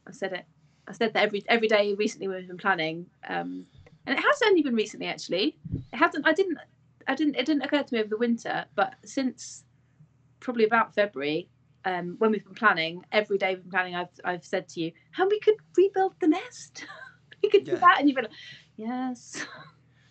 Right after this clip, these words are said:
Speaker 2: I think it's because,
Speaker 1: Good.
Speaker 2: <laughs> because it, it does flop as an activity.
Speaker 1: I know.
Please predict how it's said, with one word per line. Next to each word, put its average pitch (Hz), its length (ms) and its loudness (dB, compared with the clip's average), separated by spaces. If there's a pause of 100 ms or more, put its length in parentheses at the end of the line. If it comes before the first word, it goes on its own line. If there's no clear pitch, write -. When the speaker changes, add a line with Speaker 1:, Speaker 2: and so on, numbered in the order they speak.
(240)
Speaker 2:
I 165 60 -2
think 247 220 -10
it's 240 100 -12
because, 214 240 -12 (260)
Speaker 1:
Good. 247 580 2
Speaker 2:
<laughs> 196 60 -6
because 208 320 -10 (500)
it, - 220 -12 (380)
it 180 220 -12
does 185 200 -4
flop - 520 -8
as - 120 -12
an 104 80 -10
activity. 104 560 -12
Speaker 1:
I - 60 -10
know. 523 560 -2